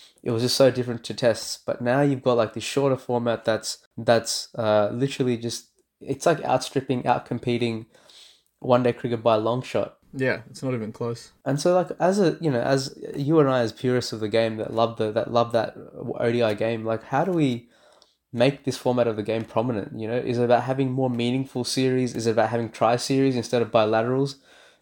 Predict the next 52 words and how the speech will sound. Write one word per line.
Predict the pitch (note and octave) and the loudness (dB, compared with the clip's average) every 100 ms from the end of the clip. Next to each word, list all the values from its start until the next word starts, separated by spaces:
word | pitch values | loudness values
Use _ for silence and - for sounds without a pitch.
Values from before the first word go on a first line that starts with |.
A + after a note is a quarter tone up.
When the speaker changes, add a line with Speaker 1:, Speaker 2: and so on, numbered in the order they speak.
| - | -8
Speaker 1:
um, | A2 G#2+ G#2 A#2 _ _ _ - | -2 -2 -4 -10 _ _ _ -2
to | B2+ | -2
create | - B2 | 2 2
a | A#2+ | 2
bit | A#2 | -2
of | - | -4
competitiveness? | A2+ - A#2+ A#2+ B2 D3+ D#3 - | -8 0 2 2 0 -2 -2 -4
Because | A#2+ B2 | -2 2
I | C3 | 2
think | E3+ D#3 | 2 -4
for | - B2 | 2 4
us | C3+ B2+ | 4 2
growing | B2+ A#2 A#2+ | 2 2 4
up, | D3 - | 0 2
right, | G2+ A2+ - _ _ _ - | 2 2 0 _ _ _ -2
one | B2 D3 A#2+ | 6 8 8
reason | C3 C#3+ B2+ | 4 4 2
why | B2 | 2
one-day | A2+ A#2 B2 | 2 0 0
cricket | A#2+ - A#2 | -4 -4 -4
was | A2 G#2+ | -4 -6
so | - A#2 A#2 | -2 0 0
attractive | A#2 - B2 A#2+ - C3 | -2 -4 -4 -2 0 0
to | - G#2+ | 0 -4
us | G#2+ | -2
and | A2 - | -6 -4
so | A2 | -4
exciting | - - A2+ B2+ A2+ | -2 0 2 0 -2
is | A2 | -4
because | A#2 - A2+ A2+ - - - - - - | -2 0 0 -2 -12 -20 -20 -20 -18 0
it | |
was | C3 | 6
always | C#3+ F3 | 6 6
played | D#3 D#3 | 6 4
in | C#3+ | 4
a | B2+ | 2
tri-series. | - A#2+ D#3 A2+ A2 - B2 | 0 0 0 -4 -8 -12 -8
You | |
know, | G#2+ | -6
it | |
was | B2 B2 | -2 0
like, | A#2+ | 0
remember | C3 D#3+ | 2 4
that, | D3+ B2+ - | 4 4 -2
you | C#3 | -6
know, | A2+ C3+ | -4 -4
that | A#2+ | -2
Speaker 2:
Yeah. | A2+ | 0
Speaker 1:
B | A#2+ | 0
B | B2+ | 0
series, | C#3+ C#3 C#3 C3 C3 | 0 0 2 0 0
um, | A#2 A2 | 2 2